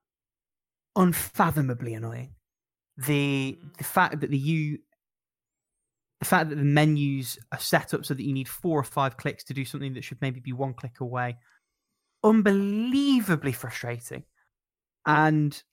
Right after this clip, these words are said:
Speaker 1: <clears throat> all of that's then compounded by the fact that you can actually only craft in five places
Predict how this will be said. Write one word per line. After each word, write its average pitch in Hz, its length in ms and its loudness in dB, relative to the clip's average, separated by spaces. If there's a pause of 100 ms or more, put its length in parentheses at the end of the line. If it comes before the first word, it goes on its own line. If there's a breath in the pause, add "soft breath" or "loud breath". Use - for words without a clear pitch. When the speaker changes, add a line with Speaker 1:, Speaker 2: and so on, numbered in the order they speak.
(140)
Speaker 1:
<clears throat> - 1120 -2
all 190 160 6
of 180 100 4
that's - 180 4
then 147 200 4
compounded 147 760 0 (240 soft breath)
by 147 80 2
the 139 60 0
fact - 140 2
that 208 60 0
you 190 60 -2
can 254 100 6
actually 240 200 0
only 214 100 2
craft - 320 -2
in 160 60 6
five 190 400 0
places 156 540 -2